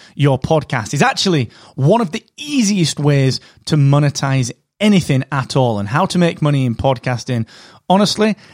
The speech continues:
has never, ever, ever been easier than creating a coaching program. So in this episode, I'm gonna talk to you about how to do that. I'm gonna give you some insights on how I did it. I'm gonna talk to you about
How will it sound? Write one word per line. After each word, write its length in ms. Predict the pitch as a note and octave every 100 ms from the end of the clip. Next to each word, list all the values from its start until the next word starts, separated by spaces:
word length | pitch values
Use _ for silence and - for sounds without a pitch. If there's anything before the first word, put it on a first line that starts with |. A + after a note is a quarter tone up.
| -
has 200 | D3+ C3
never, 600 | D3 F3 G#3 F3+ G3 - _ -
ever, 340 | G3+ F3 F#3 -
ever 340 | G3 G3 C#3+ A#2+
been 340 | C3 D3 C#3+ -
easier 480 | E3+ E3+ B2+ A#2 A2
than 240 | B2+ B2
creating 720 | G#2+ C3+ C3 A#2 A2 - A2+ -
a 80 | C3
coaching 640 | - A#2 A2+ - - G#2+ -
program. 600 | - - B2 A#2+ G#2 F2+ - - - -
So 100 | -
in 80 | G3+
this 140 | C4+
episode, 280 | B3 - G#3
I'm 140 | F#3 G3
gonna 140 | G3
talk 260 | - F#3+ F3
to 120 | F3+
you 160 | F3 -
about 800 | C3 - - G3+ E3 - - - _ _ _
how 360 | C#3+ D3+ C#3+ _ -
to 120 | C#3
do 300 | A2+ B2+ B2
that. 60 | G2+
I'm 80 |
gonna 120 | G#2+ A2+
give 180 | B2+
you 300 | A2+ A#2+ G#2+ -
some 200 | - B2
insights 400 | A#2+ C#3 A#2+ B2
on 80 | G2+
how 180 | G2+
I 200 | G2 G2+ A2
did 140 | A#2
it. 100 | G#3+ -
I'm 100 | B2
gonna 160 | A2
talk 260 | - A2+ -
to 120 | -
you 60 | A2+
about 420 | A2 G#2 G2+ -